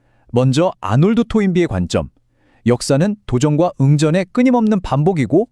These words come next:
모든 문명은 결국 흥했다가 망하는 운명을 피할 수 없다는 좀 비관적인 순환론이에요. 반면에 저자의 관점은 어떠냐? 인류는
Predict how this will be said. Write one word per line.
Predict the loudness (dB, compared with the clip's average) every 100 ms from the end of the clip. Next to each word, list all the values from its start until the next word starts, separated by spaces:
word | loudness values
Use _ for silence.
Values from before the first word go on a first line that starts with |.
| _ _ _ _
모든 | 2 4 2
문명은 | 2 4 2 0 -2
결국 | -2 0 -2
흥했다가 | -2 0 0 0 -2 -2
망하는 | 0 2 2 2
운명을 | 2 2 2 0
피할 | -2 -2
수 | -2 -4
없다는 | -2 0 0 -2 -8 -18
좀 | -2 -2 0
비관적인 | 0 0 0 0 0 0
순환론이에요. | -2 -2 0 2 0 -4 -6 -12 _ _ _ _ _ _ _ _ _ _
반면에 | -2 2 4 2
저자의 | 0 -2 0 0
관점은 | 0 -2 0 0
어떠냐? | -2 0 0 0 -4 _ _ _ _ _
인류는 | 0 2 4 2 0